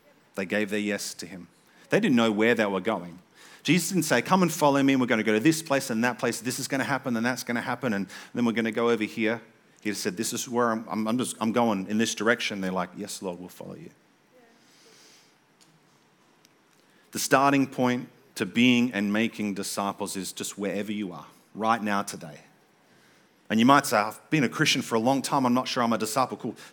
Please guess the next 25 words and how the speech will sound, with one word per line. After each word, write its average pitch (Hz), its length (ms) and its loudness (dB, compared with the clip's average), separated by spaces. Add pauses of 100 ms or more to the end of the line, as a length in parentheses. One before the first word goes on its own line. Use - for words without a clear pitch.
That's 127 180 -2
your 143 80 -4
starting 131 400 -2
line. 80 200 -14 (720)
It's - 160 -6
okay. 160 420 -4 (800)
God's 117 220 2
not 147 100 0
gonna 180 120 2
shame 110 380 2
you. 123 140 -2 (360)
I'm 107 120 2
not 139 140 2
gonna 135 160 0
shame 95 340 0
you. 95 120 -2
This 107 180 -6
church 113 320 2
isn't 120 140 -2
gonna 131 160 0
shame 87 360 -2
you. 92 60 -2
If 90 140 -6
today 127 260 6
you're, 127 160 4